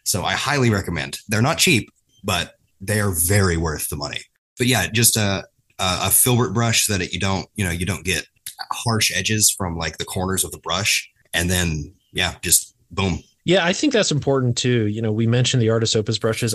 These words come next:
Speaker 2: I have one. This one's made by Ammo, but it's, like, their dry brush technical. It looks very similar to Artist Opus. It's got the rounded edge. The, the bristles are slightly feathered out, and they're actually kind of a different, I, I don't know if there's synth-, there's some sort of synthetic, or they, I, I don't know. They might even be hair, to be honest. But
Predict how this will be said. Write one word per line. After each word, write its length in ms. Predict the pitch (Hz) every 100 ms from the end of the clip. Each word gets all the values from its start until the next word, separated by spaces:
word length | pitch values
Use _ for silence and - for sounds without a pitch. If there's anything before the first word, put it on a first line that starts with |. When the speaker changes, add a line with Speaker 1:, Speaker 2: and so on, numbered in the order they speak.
| -
Speaker 2:
I 140 | 131
have 180 | 135 113
one. 240 | 113 113
This 160 | 113 -
one's 160 | 123
made 160 | 110 107
by 160 | 98 85
Ammo, 380 | 101 104 101
but 140 | 92 95
it's, 220 | 92 -
like, 180 | 101 98
their 120 | 101
dry 280 | 87 92 98
brush 580 | 95 92 90 - - -
technical. 720 | - 98 101 92 90 85 87
It 100 | 135
looks 260 | 143 160 147
very 220 | 127 117
similar 320 | - 107 98
to 60 | 87
Artist 300 | 90 87 -
Opus. 440 | 87 - 90 - - _
It's 160 | 120 -
got 160 | 131
the 80 | 117
rounded 360 | 104 104 107 95
edge. 520 | 95 92 92 - -
The, 480 | 110 104 98 92 -
the 140 | - 101
bristles 420 | 120 120 113 101
are 60 | 95
slightly 420 | - 131 107 104
feathered 320 | 110 98 95
out, 240 | 92 92
and 100 | 110
they're 120 | 120 160
actually 280 | 170 135
kind 180 | 120 135
of 60 | 110
a 60 |
different, 460 | 95 117 120 101 85 _
I, 300 | 113 131 147
I 20 |
don't 140 | 190 180
know 80 | 143
if 80 |
there's 200 | - 107
synth-, 200 | 104 95
there's 280 | - 120 113
some 160 | - 147
sort 200 | - 101
of 80 | 95
synthetic, 500 | - 101 120 123 117
or 80 |
they, 160 | 107 123 -
I, 120 | 131
I 100 | 160
don't 180 | 170 156
know. 140 | 110
They 100 | 92
might 220 | 127 175
even 140 | 180 120
be 120 | 98
hair, 240 | - 226
to 60 | 110
be 120 | 85
honest. 300 | 80 82 -
But 180 | 110 104